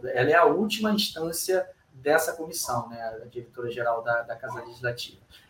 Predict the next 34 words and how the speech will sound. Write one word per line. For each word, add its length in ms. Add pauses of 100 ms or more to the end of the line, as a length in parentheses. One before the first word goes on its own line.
Então, 140
assim, 180
em 80
caso 260
de 80
aval, 560 (200)
o 100
edital 500
já 280
vai 180
poder 340
ser 180
divulgado. 600
Então, 400 (300)
a 100
gente 560 (540)
tava 240
aguardando 500
que 120
isso 180
ocorresse 420
ali 180
dentro 360
de 100
um 100
prazo 280
de 60
uma 120
semana, 440
porém, 440 (320)
ainda 320
não 200
aconteceu. 580
Mas 360